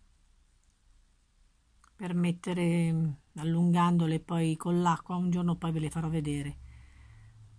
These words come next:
che allungate con l'acqua fanno una base per fare in modo che la tinta sia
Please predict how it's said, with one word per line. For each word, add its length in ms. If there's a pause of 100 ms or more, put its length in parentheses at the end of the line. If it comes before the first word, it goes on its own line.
(1120)
che 100
allungate 540
con 240
l'acqua 340
fanno 720
una 240
base 800 (1200)
per 560
fare 280
in 100
modo 440
che 260
la 240
tinta 680 (240)
sia 560